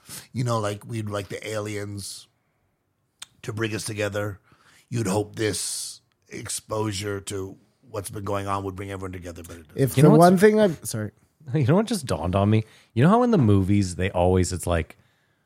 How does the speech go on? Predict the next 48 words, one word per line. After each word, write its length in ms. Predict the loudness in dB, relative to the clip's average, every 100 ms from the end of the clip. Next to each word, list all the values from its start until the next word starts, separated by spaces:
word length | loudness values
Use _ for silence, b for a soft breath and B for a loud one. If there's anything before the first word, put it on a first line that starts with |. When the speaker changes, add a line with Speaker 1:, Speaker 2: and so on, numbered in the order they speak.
| _ _ _ -2
Speaker 3:
when 180 | 2 4
the 80 |
shit's 420 | 2 2 0 0 0
about 220 | 0 2
to 80 | 2
hit 180 | 2
the 80 | 0
fan, 460 | -2 0 2 2 0
you 100 | -2
always 400 | 0 2 2 0
see 120 | -4
someone 400 | -2 0 0 0
<laughs> 580 | -4 -14 -16 -6 -4 -2
fucking 480 | -2 -4 0 0 0 B B
shredding 640 | -6 -4 2 4 4 4
document. 520 | 4 6 6 4 4 4
There's, 120 | 4
like, 100 | 6
a 60 |
room 280 | 8 8 8
full 140 | 8 6
of 60 | 6
people 240 | 4 4
shredding 460 | 2 6 6 8 8
documents. 720 | 6 8 4 4 -6 -10 4
There's 200 | 6 8
usually, 300 | 8 8 6
like, 140 | 6
a 60 | 4
tin 300 | 2 4 4
<laughs> 20 |
can 380 | 4 -4 0 4 4
with 80 | 4
stuff 280 | 2 4 6
on 160 | 4
fire 400 | 6 6 8 8
in 120 | 8 6
it. 120 | 4 b b b b b b b b -2
It's 140 | -2
crazy 560 | -2 4 8 8 6 4
to 80 | 6
me 240 | 8 6
that 320 | 6 4 2 -4 _ _ _ _ _ 0
no 320 | 4 6 8
one 280 | 8 8 6
in 120 | 4
the 60 |
government 520 | 4 4 4 0 -4